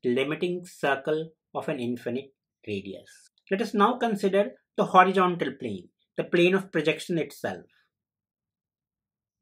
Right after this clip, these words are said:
Now the spherical and stereographic projection both merge in the same primitive circle, because the spherical projection obviously is the primitive circle, and if we join it with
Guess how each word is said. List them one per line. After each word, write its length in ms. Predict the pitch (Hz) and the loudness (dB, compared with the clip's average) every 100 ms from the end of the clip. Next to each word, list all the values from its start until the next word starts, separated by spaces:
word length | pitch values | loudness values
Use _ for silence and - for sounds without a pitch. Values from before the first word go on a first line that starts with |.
| _ _ _ _ _ _ _ - | _ _ _ _ _ _ _ 0
Now 160 | 185 | 2
the 140 | 202 175 | 4 0
spherical 880 | - - 175 185 220 - 247 262 269 _ _ _ _ - | -6 -2 2 4 2 0 0 0 -6 _ _ _ _ -6
and 140 | 160 | -4
stereographic 840 | 165 - - 220 240 226 226 247 240 | -4 -4 -2 4 4 4 0 -2 -8
projection 680 | - 160 175 175 - 196 202 - _ _ - | -6 -2 -2 -4 -4 -4 -4 -12 _ _ -18
both 600 | 123 117 170 190 214 208 - | -18 0 6 8 6 2 -4
merge 480 | 151 156 175 - - _ | 0 0 0 -6 -20 _
in 160 | - 160 | -6 -2
the 100 | 170 | -2
same 580 | - 143 143 156 170 170 _ _ - | -2 -4 -2 -4 -8 -12 _ _ -8
primitive 380 | 127 123 117 110 | -6 -4 -8 -10
circle, 500 | - 120 117 - - _ _ - | -8 -6 -8 -14 -20 _ _ -12
because 220 | 135 151 | -4 -2
the 100 | 151 | -2
spherical 580 | 147 - 175 190 202 220 | -6 2 2 4 2 0
projection 520 | 214 170 175 - 175 | 0 -2 -4 -4 -4
obviously 560 | 139 139 139 156 - 160 | 0 0 0 -2 0 0
is 100 | 143 | 0
the 80 | 127 | -4
primitive 460 | - 131 135 113 | -4 -6 -4 -6
circle, 520 | - 147 165 185 220 233 - _ _ - | -4 0 0 0 -6 -6 -14 _ _ -4
and 140 | 147 | -2
if 140 | 160 | 0
we 160 | 170 135 | 0 -2
join 340 | 117 156 196 | 0 2 2
it 160 | 247 247 | 0 0
with 160 | 220 | -2